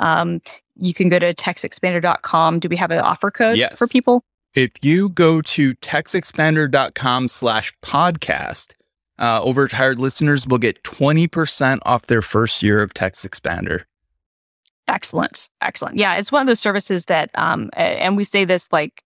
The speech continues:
Speaker 1: genuinely, like, and we try to do this with most of our sponsors, but, like, we were longtime users before
Speaker 2: Yeah.
Speaker 1: they ever sponsored us. We will be longtime users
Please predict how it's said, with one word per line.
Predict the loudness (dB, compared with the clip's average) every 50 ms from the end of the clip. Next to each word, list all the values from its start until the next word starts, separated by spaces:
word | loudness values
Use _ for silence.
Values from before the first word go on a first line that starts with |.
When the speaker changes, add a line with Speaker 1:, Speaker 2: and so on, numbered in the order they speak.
| _ -10 -4
Speaker 1:
genuinely, | 0 2 2 4 4 2 2 0 0 0
like, | 0 -2 -2 0 0
and | 2 4 4 4
we | 4 4
try | 2 2 2
to | 0 0
do | 2 2 2
this | 2 2 0
with | -2 -2 -2
most | -2 -2 -4 -4
of | -8
our | -8
sponsors, | -4 -2 -2 -2 -2 -2 -4 -4
but, | -2 -2
like, | 0 -2 -2 -4 -8 -20 -20 -20 -20 _ _ _ _ _ _ _ _ _ _ _
we | 0 2 4 4
were | 4 4 2 0 0 0
longtime | 2 2 2 2 2 0 0 2
users | 2 0 0 0 0 0 -2 -2 -4 -6 -8 -10 -14 _ _ _ _ _ _ _ _ _ -6
before | -6 -6 -2 0 0 0 2 0 -2 -2 -4 -8 _ _ _ _ _
Speaker 2:
Yeah. | -4 -2 -2 -2
Speaker 1:
they | 0 -2 -2
ever | -2 -2 -2 -2 -4 -4 -4
sponsored | -6 -4 -2 -2 -2 -2 -2 -2 -2
us. | -2 -4 -6 -8 -12 -14 -14 _ _ _ _
We | 2 4
will | 4 6
be | 6 4
longtime | 4 4 2 0 0 0 0
users | 0 0 0 0 -2 -4 -4 -4 -8